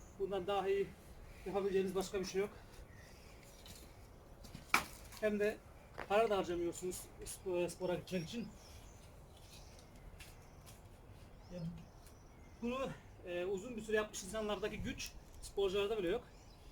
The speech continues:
Tavsiye ederiz hepinize. Şimdi bunları güzelce bir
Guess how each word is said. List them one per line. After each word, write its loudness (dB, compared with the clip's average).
Tavsiye 4
ederiz 2
hepinize. -2
Şimdi 0
bunları 2
güzelce 0
bir 0